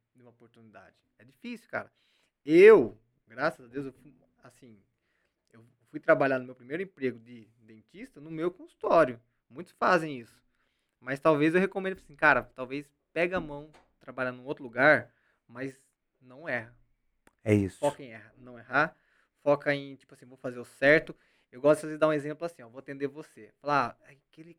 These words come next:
Speaker 1: aquela bagunça, cheio de coisa pra fazer na boca da pessoa". Você fala assim, "Cara, o que que eu vou fazer aqui?" Aí você pensa no melhor pra pessoa.
Speaker 2: Tá.
Speaker 1: Dependendo do custo, né? Aí,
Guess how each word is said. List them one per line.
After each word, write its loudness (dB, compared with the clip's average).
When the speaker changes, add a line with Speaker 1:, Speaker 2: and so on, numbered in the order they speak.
Speaker 1:
aquela -12
bagunça, -16
cheio -10
de -18
coisa -2
pra -20
fazer -18
na -8
boca -12
da -20
pessoa". -12
Você -20
fala -18
assim, -20
"Cara, -12
o -20
que -20
que -20
eu -16
vou -20
fazer -20
aqui?" -20
Aí -6
você -6
pensa -4
no -6
melhor 6
pra -2
pessoa. -2
Speaker 2:
Tá. 8
Speaker 1:
Dependendo -6
do -12
custo, -6
né? -14
Aí, 2